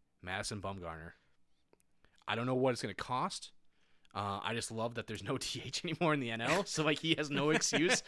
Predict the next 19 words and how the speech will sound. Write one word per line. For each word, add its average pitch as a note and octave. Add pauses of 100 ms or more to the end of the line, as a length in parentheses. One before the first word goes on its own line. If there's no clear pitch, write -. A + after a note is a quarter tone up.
<laughs> -
to F3+
be D#3+
like, C#3
"Oh, D3+
man," C#3
like, C3+ (180)
he's E3+
gonna E3
have E3
to E3+
throw D#3
to, D#3+
like, C#3
a E3+
four C#3
hitter D#3+
who's C3
like, A2+